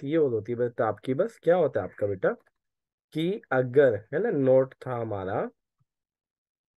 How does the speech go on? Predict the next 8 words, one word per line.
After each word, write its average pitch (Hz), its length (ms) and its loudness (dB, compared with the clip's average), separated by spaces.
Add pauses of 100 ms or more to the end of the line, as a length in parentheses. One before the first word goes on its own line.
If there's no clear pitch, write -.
(280)
if, 170 200 6 (320)
if 165 160 4 (1300)
A, 170 400 4
B 131 480 -2 (160)
and 135 280 2
C, 131 480 -6 (480)
ओके 117 280 -2
बेटा, 175 320 -2